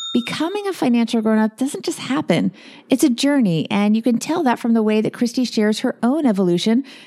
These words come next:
as she grew up and experienced life. We're all going to have seasons of our life when we feel like we are making progress,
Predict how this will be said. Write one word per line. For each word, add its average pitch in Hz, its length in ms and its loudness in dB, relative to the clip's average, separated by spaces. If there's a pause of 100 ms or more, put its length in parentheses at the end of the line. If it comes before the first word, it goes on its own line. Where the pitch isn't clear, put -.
(120)
as 165 100 0
she - 160 -2
grew 190 200 2
up 233 260 0
and 226 100 0
experienced 196 600 0
life. 196 400 0 (360)
We're 269 140 2
all 269 160 2
going 240 280 2
to 330 80 0
have 339 120 -2
seasons 240 380 2
of 277 100 0
our 254 120 2
life 214 280 2
when 233 120 2
we 247 100 2
feel 277 220 -2
like 302 180 -2
we 302 140 0
are 302 220 2
making 196 320 2
progress, 170 580 -2